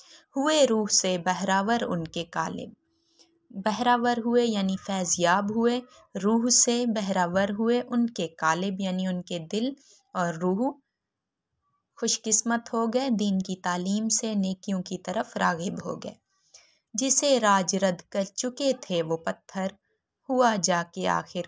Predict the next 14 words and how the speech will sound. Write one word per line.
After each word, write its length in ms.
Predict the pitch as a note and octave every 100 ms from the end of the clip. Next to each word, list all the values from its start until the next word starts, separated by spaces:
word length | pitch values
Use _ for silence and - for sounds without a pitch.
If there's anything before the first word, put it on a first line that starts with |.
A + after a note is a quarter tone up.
| -
को 100 | F3+ -
कायम 400 | A3+ G3 E3 D#3+
सरे 380 | - F3+ - - -
पर। 180 | - - _ _ _ _ _ _ - _ _ _ _ -
जिसे 360 | A3 A#3+ - C4+
ज़माने 500 | B3 A3+ A#3 A#3 B3
की 180 | A#3 A3
अय्याशी 460 | G#3 G#3+ G#3+ C4
में 140 | A#3+ A3+
वो 180 | G#3+ G#3 G#3+
रद्द 220 | B3 A#3+
कर 200 | - G3+ G3+
चुके 360 | F#3+ F#3 F#3
थे, 320 | F#3 - A3